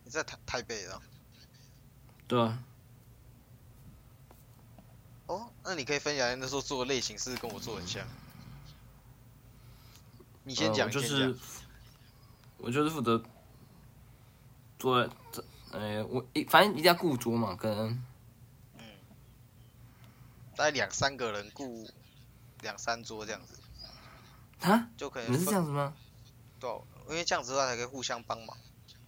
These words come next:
Speaker 1: 就假如我这边忙不过来，
Speaker 2: 我们一个人，
Speaker 1: 就帮我cover一下那一桌。
Speaker 2: 哎，你知道我们，可是我们一个人大概顾三桌四桌，哎。
Speaker 1: 有没有，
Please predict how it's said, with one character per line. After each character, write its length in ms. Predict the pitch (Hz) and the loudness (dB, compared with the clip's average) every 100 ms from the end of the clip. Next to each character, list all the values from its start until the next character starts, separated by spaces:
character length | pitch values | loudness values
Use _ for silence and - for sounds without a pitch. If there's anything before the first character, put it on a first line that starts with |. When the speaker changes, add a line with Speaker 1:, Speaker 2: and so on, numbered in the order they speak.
| - - - - - | -20 -20 -20 -20 -8
Speaker 1:
就 100 | 131 | -2
假 120 | 113 | -2
如 80 | 117 | -2
我 80 | |
这 120 | 110 139 | -4 -2
边 160 | 143 | -2
忙 160 | 123 110 | -2 -8
不 80 | - | 0
过 140 | 135 | 4
来， 80 | 139 | 8
Speaker 2:
我 60 | 143 | 8
们 80 | 151 | 8
一 60 | |
个 160 | 135 160 | 8 10
人， 100 | 139 | 8
Speaker 1:
就 60 | |
帮 100 | 123 | 6
我 60 | 117 | 6
cover 60 | 175 | 8
一 0 | |
下 0 | |
那 0 | |
一 40 | |
桌。 60 | 135 | 8
Speaker 2:
哎， 20 | |
你 40 | |
知 60 | 127 | 8
道 140 | 208 | 8
我 40 | 180 | 8
们， 220 | 117 90 - - - - - - | 6 0 -8 -18 -18 -18 -18 -4
可 120 | 196 | 6
是 60 | 254 | 10
我 100 | 190 | 12
们 160 | 143 | 10
一 60 | 135 | 6
个 120 | 135 | 6
人 240 | 131 127 131 | 6 4 2
大 100 | 160 | 0
概 100 | 156 | -2
顾 280 | - 139 | -2 0
三 320 | 123 131 131 139 | 4 6 6 4
桌 260 | - 117 117 | 2 2 2
四 220 | 120 113 | 2 -2
桌， 260 | - 76 - | -4 -8 -10
哎。 40 | - - - - - - - - - - - - - - - - - - - - - - - - - - - - - - | -12 -18 -18 -14 -14 -16 -20 -20 -20 -20 -20 -20 -20 -20 -20 -20 -20 -20 -20 -20 -20 -20 -20 -20 -20 -20 -20 -20 -20 -20
Speaker 1:
有 40 | - | -8
没 60 | |
有， 80 | 165 | -6